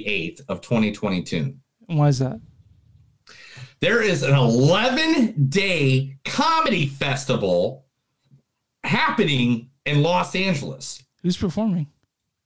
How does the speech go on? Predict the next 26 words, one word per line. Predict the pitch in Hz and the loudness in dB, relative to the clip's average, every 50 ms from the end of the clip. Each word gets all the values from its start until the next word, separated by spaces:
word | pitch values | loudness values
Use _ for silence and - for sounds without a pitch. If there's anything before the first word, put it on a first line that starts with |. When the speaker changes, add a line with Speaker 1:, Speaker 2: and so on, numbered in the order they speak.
| _ _ _ _ _ _ _ _ _ - 123 | _ _ _ _ _ _ _ _ _ -4 0
Speaker 1:
Oh | 127 135 139 147 147 156 156 165 175 170 139 - - - | 2 4 4 4 4 4 4 2 2 0 -4 -10 -14 -12
my | 82 85 90 95 104 117 120 117 | -8 -6 -4 -4 -2 -4 -4 -4
God. | 113 117 95 87 85 80 80 - - | -4 -4 -4 -4 -6 -6 -10 -10 -4
Who | - 196 214 214 - 160 | 0 2 2 2 2 0
is | 175 180 185 - | -2 -2 -2 -2
performing, | - 151 135 - - 135 117 104 92 87 80 | -2 -2 -2 -2 0 0 0 0 -2 -4 -6
Chris, | - - 92 85 85 87 - - - - | -6 -4 -2 -2 -2 -2 -4 -6 -6 -4
is | 175 101 95 151 | -2 -2 0 -2
Speaker 2:
Okay. | |
Speaker 1:
the | 147 - | -2 -4
question | - - - - 120 120 117 - 135 123 | -6 -8 -6 -6 -4 -4 -2 -2 0 0
Speaker 2:
Yeah. | 123 165 156 143 - | 2 2 0 -2 -2
Speaker 1:
and | 123 120 117 | -2 0 2
the | 117 110 101 | 2 2 0
answer | 104 104 - - 98 92 90 - - - - - - - _ | -2 -4 -4 -2 -2 -2 -2 -6 -10 -18 -20 -20 -20 -14 _
everybody | - 139 139 123 123 113 107 107 98 95 | -4 0 2 2 2 2 2 0 0 -2
wants. | 90 82 78 69 67 - - - - - - - - - _ | -2 -2 -4 -6 -6 -8 -10 -14 -14 -18 -20 -20 -20 -14 _
Let | - 165 208 214 208 | -2 -2 -2 0 -2
me | 196 180 | -2 -4
start. | - - - - 180 143 110 92 - - - _ _ _ _ _ _ _ _ _ - - - - - - _ _ _ _ _ _ _ _ _ _ _ _ - 110 | -4 -6 -6 -2 0 0 0 0 -4 -6 -14 _ _ _ _ _ _ _ _ _ -20 -20 -20 -20 -20 -20 _ _ _ _ _ _ _ _ _ _ _ _ -12 -10
Dave | 110 - 196 185 208 196 | -4 -4 -2 -2 -2 -2
Chappelle, | 143 - 214 185 139 - 147 170 185 160 139 107 104 104 - - | -2 0 -2 -2 -2 -2 0 0 2 2 2 0 0 -2 -4 -4
Amy | - 180 185 196 196 190 190 175 | -4 -2 0 0 0 0 0 0
Schumer, | - - - 202 196 170 147 131 107 95 85 82 - _ _ _ - | -2 -2 0 0 2 4 4 2 2 0 -4 -8 -12 _ _ _ -2
Jerry | - 175 180 185 180 185 180 | 0 2 2 2 2 0 -2
Seinfeld, | - - 208 190 180 175 170 160 143 135 - 135 113 101 92 92 | -2 -2 -2 -2 0 0 -2 -2 -2 -2 0 0 0 0 0 -2